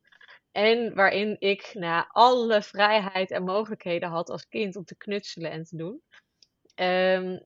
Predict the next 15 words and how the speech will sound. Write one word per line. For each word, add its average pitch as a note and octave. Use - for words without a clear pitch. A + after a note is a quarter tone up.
en G3
mijn F#3+
vriendinnetjes G3+
wilden F#3
natuurlijk F#3
altijd F3
bij F#3+
mij G3
spelen, F3
omdat F3
er F3
zoveel E3+
leuke E3+
knutselspullen F3
waren. D3+